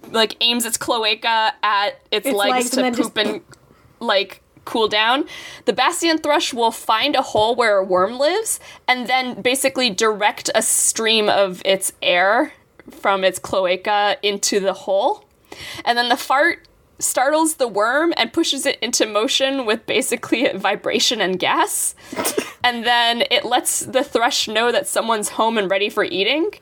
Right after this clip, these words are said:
Speaker 2: So
Speaker 1: And
Speaker 2: does
Speaker 1: the
Speaker 2: it just
Speaker 1: smell is
Speaker 2: fart until it finds a worm?
Speaker 1: So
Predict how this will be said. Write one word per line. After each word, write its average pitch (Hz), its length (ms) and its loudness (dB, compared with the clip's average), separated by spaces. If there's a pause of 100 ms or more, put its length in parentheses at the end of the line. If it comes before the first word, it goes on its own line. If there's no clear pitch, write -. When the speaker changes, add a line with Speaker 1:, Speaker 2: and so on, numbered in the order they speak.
(180)
Speaker 2:
So - 140 -2
Speaker 1:
And 339 80 0
Speaker 2:
does 403 100 2
Speaker 1:
the 466 60 0
Speaker 2:
it 453 40 0
just 453 100 -2
Speaker 1:
smell 311 240 2
is 349 180 0
Speaker 2:
fart 320 340 0
until 311 420 0
it 311 100 0
finds 262 420 0
a 269 60 4
worm? 233 480 0
Speaker 1:
So 359 580 0